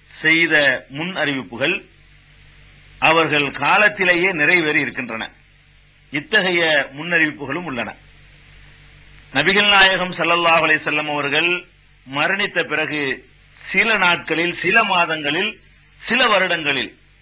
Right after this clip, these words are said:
நபித்தோழர்களுடைய காலங்களிலே நிறைவேறிய முன்னறிவிப்புகளும் உள்ளன. அவர்களுடைய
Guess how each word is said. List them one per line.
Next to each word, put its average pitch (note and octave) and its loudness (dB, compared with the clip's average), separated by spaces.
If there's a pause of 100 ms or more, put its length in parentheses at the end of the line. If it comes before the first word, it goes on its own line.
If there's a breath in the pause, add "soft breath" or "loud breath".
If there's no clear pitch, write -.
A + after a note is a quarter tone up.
(520)
நபித்தோழர்களுடைய F#3 2 (300)
காலங்களிலே E3 2 (220)
நிறைவேறிய E3+ 0 (520)
முன்னறிவிப்புகளும் D#3+ -6
உள்ளன. A#2 -10 (1300 soft breath)
அவர்களுடைய F#3 4